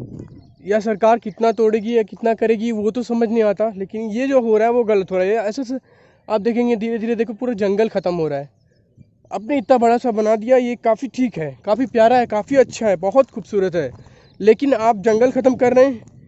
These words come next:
ये सही नहीं लगता मुझे, क्योंकि जंगल होना ज़रूरी है हमारी हवाओं के, हवा के लिए, जानवर के लिए, पक्षी परिंदों के लिए,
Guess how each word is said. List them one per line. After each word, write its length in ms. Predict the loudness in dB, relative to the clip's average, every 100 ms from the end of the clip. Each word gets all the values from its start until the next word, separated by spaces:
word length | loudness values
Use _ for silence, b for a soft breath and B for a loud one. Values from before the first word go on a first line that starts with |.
| -8
ये 160 | -2 0
सही 220 | 2 4
नहीं 140 | 6 4
लगता 240 | 4 0
मुझे, 220 | -2 -4 -8 -10
क्योंकि 260 | -12 -6 -4
जंगल 520 | -2 0 2 2 0 -2 b b b b _
होना 220 | 2 4 4
ज़रूरी 460 | 2 0 2 2
है 240 | 0 -2 -8 _
हमारी 320 | -4 0 0 0
हवाओं 400 | 0 2 2 2
के, 120 | -6
हवा 260 | -6 0 0
के 160 | 0 -6
लिए, 240 | 0 0
जानवर 420 | 2 0 2 0 0
के 140 | -2
लिए, 300 | 0 2 2 B B B B B B B -20 -20 -20 -20 -20 -8 -2
पक्षी 300 | -2 -2 -2
परिंदों 420 | 0 0 4 2
के 140 | 4 0
लिए, 320 | 4 4